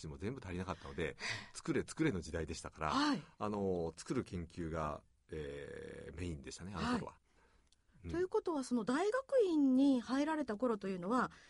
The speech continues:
Speaker 2: 地盤工学の研究も、まだ本格的に始まって数年ぐらいと言いますか。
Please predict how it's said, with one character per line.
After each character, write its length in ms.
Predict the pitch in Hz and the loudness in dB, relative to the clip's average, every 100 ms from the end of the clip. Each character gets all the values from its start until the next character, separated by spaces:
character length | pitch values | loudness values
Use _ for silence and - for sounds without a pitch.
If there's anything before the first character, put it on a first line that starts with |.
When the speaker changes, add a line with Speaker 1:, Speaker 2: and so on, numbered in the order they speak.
| - | -10
Speaker 2:
地 160 | 185 262 | 0 4
盤 180 | 359 381 | 4 4
工 140 | 427 | 4
学 180 | 349 240 | 4 2
の 140 | 180 | -2
研 240 | 165 269 277 | 2 4 4
究 260 | - 269 | 2 2
も、 340 | 269 359 208 - - _ - | 4 4 2 -2 -12 _ 2
ま 140 | 359 | 4
だ 80 | 247 | 4
本 180 | - 415 | 2 2
格 160 | 415 | 2
的 140 | - 359 | 2 -2
に 80 | |
始 200 | 320 339 | 0 0
ま 120 | 349 339 | 2 0
っ 40 | |
て 360 | - - 311 302 | -2 -2 0 -2
数 320 | - 359 381 | -2 2 2
年 220 | 403 403 | 2 2
ぐ 100 | 427 | 2
ら 120 | 381 | 4
い 180 | 214 180 | 2 0
と 60 | - _ _ _ _ | -4 _ _ _ _
言 60 | 233 | -2
い 40 | |
ま 100 | 202 | -2
す 80 | 208 | 0
か。 180 | 156 | 0